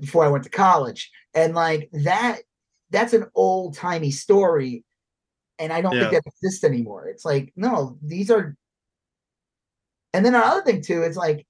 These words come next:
Speaker 1: uh, the lie, like, "Oh, no one wants to work." Yeah, well, people don't wanna have to travel, like, twenty miles to a job that pays them eight dollars an hour.
Speaker 2: Yeah, it doesn't make any sense.
Speaker 1: They're literally working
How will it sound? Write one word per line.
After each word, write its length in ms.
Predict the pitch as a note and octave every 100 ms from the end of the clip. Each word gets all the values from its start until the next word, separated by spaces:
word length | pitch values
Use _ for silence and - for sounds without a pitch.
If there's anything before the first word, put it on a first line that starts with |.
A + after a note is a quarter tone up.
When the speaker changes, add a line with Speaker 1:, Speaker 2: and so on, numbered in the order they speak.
| _ _
Speaker 1:
uh, 100 | B2+ -
the 180 | D#3 D3+
lie, 360 | D3+ D3 C#3+ C3
like, 180 | D3 -
"Oh, 120 | D3+
no 200 | D3 D3+
one 100 | D3
wants 180 | C#3+ C3+
to 80 | C#3
work." 280 | C3 A2+ - -
Yeah, 140 | C#4
well, 220 | A3+ G#4+ -
people 640 | - B3+ D4+ C#4 B3 F3+ -
don't 380 | G#3 G#3 G3 -
wanna 340 | E3+ F3 F#3 F3+
have 200 | F#3 -
to 80 | D3+
travel, 580 | C#3+ - F3+ F#3 F3+ D3+
like, 200 | C3+ C3+
twenty 340 | E3 D#3 D3+
miles 440 | D3 E3 E3 C3+ -
to 160 | C#3+
a 40 | B2
job 380 | C3 D3+ D#3
that 160 | C3+ -
pays 260 | D3 D3 C#3+
them 240 | C#3 C#3
eight 240 | D3+ D3 C#3+
dollars 400 | D3 C3+ C3 A#2+
an 80 | A#2
hour. 300 | C3+ B2+ A#2+
Speaker 2:
Yeah, 200 | G#2 G2 _ _ _ _ _ -
it 100 | C3
doesn't 260 | B2 A#2
make 160 | A#2+ A#2
any 160 | A#2
sense. 240 | G#2 A#2 A#2
Speaker 1:
They're 140 | F3+
literally 420 | F#3+ G3+ G#3 G3
working 640 | E3 C#3+ E3+ E3+ D#3+ C#3